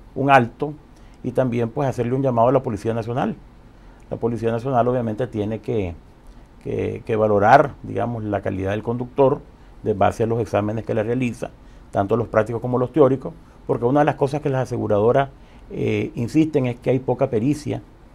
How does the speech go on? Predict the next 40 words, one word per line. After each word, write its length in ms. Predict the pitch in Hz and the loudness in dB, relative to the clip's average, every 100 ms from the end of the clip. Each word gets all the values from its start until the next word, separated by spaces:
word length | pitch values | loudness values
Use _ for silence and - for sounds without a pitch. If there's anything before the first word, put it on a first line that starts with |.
| - - | -20 -8
en 120 | 123 | -2
los 100 | 113 | 0
conductores 500 | 110 107 92 107 113 | 0 -2 -2 -2 0
en 80 | 107 | -2
ese 140 | 92 98 | -4 -6
tipo 260 | 98 107 | -4 -2
de 120 | 104 | 0
vehículos, 380 | 143 190 104 85 - - | 0 -2 -6 -10 -14 -12
¿verdad? 260 | 95 117 - - - - - | -8 -8 -12 -20 -20 -16 2
Yo 80 | 151 | 6
creo 100 | 151 | 6
que 60 | |
esto 120 | 151 | 4
es 60 | 151 | -4
importante, 560 | 139 175 165 127 127 160 | -2 -2 4 4 4 -2
pues, 180 | 147 | -4
tomarlo, 520 | - 113 107 113 151 175 - | -6 0 0 0 -2 -8 -12
tocarlo, 500 | 120 104 104 143 208 - - - - - | -6 -2 -2 -2 -8 -14 -20 -20 -20 -12
y 140 | 135 127 | -6 0
que 120 | 135 | 2
la 100 | 135 | 2
policía, 440 | 143 135 123 123 | 2 0 0 0
pues, 140 | 127 131 | 0 -4
también 280 | 117 113 | -4 -4
sea 140 | 110 113 | -4 -6
un 100 | 117 | -4
poco, 260 | 113 113 | -4 -6
tal 140 | 117 110 | -6 -8
vez, 160 | 110 | -8
más 280 | 113 110 113 - - - | -6 -4 -6 -8 -18 -10
rigurosa 720 | 120 127 113 117 135 135 131 - - - - | -4 0 2 4 2 0 -8 -10 -20 -20 -10
en 100 | 113 | -4
lo 100 | 104 | -4
que 80 | - | -2
es 60 | 110 | -4
la 80 | |
parte 340 | 110 110 107 123 | 0 0 0 -2
de 120 | 110 | -2
los 180 | 101 90 | -2 -6
exámenes 580 | 104 - 135 117 101 | -6 0 0 0 -4